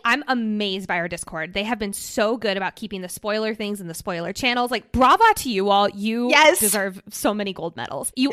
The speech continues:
Speaker 1: also get things like voting privileges. You also get early access to episodes and so much more. We have two tiers available. All the information is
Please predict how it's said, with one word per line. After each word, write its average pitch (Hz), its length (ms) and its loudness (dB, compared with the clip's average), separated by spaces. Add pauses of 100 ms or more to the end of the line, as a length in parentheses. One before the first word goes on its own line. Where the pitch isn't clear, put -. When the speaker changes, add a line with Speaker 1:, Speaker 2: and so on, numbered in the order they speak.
Speaker 1:
also 311 320 4
get 254 360 4
things 247 300 -4
like 214 300 -4
voting 277 300 0
privileges. 247 680 -2
You 226 140 -8
also 208 320 -6
get 202 280 -6
early 208 300 -4
access 180 400 -8
to - 180 -8
episodes 294 540 -2
and 285 140 -8
so 311 200 -8
much 311 240 -6
more. 233 360 0
We 226 80 4
have 226 100 0
two 320 220 0
tiers 254 320 -2
available. 220 580 -2
All 254 300 4
the 254 80 -2
information 208 540 -4
is 190 100 -10